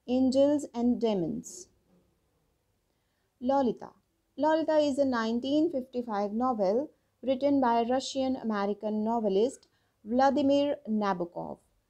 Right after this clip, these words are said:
The novel is notable for its controversial subject.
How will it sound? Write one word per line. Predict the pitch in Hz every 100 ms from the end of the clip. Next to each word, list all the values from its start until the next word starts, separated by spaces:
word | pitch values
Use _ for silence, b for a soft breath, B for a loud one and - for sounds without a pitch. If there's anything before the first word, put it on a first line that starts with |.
| _ _ _
The | 208
novel | 220 233 269 311 320
is | 269 240
notable | 240 254 302 277 220 196 214 247
for | 226 226 -
its | 233 -
controversial | - 226 233 226 294 277 180 170 - 247
subject. | 302 330 294 240 - _ _